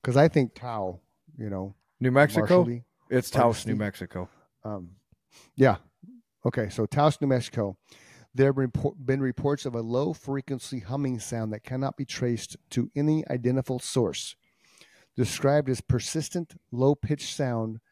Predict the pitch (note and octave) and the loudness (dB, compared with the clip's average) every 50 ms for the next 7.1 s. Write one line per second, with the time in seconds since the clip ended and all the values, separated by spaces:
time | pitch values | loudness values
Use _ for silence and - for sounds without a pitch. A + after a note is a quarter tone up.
0 | _ _ _ - - - - C3+ C3+ C#3 C3 - - - C3+ B2+ A2+ A#2+ A2+ - | _ _ _ -14 -12 -8 -4 -2 0 0 0 -2 -4 -4 -4 -2 -2 -2 -4 -4
1 | - - C3+ C3+ A#2+ C3 B2 A2+ A#2 B2 B2+ B2+ B2+ C3+ C3+ B2+ - B2+ A#2 A2 | -4 -2 -2 0 0 0 -2 -2 -2 -2 -2 -2 -2 -4 -4 -4 -4 -6 -4 -2
2 | B2 A#2+ G#2 A2 G2+ G2+ F#2+ F#2+ - - - G#2 G2 A2 A2+ A#2 - - D2+ C#2 | -2 -2 -2 -2 -4 -4 -4 -4 -6 -6 -8 -8 -6 -4 -4 -4 -4 -6 -10 -10
3 | - - - - - - - - _ _ _ _ _ _ _ _ _ _ _ _ | -10 -12 -12 -10 -10 -12 -12 -16 _ _ _ _ _ _ _ _ _ _ _ _
4 | _ _ _ _ _ _ _ _ _ _ _ _ _ _ _ _ _ _ _ _ | _ _ _ _ _ _ _ _ _ _ _ _ _ _ _ _ _ _ _ _
5 | A2+ B2 B2+ A#2+ A#2 A2+ - - C3 B2 A#2 A#2 A#2 A2 A2+ A2+ A#2 A2 G#2+ G#2 | 2 4 4 4 2 0 0 2 2 2 2 2 2 2 2 0 0 0 0 -2
6 | A2+ A2 F2 - A2 A#2+ B2+ G#2+ - - G2+ G2 G2 F#2 F#2+ G2 F#2+ G2 G#2+ A2 | -2 -2 -2 0 0 0 0 0 -2 -4 -6 -6 -4 -4 -4 -4 -4 -2 -4 -4
7 | G2+ F#2 | -6 -8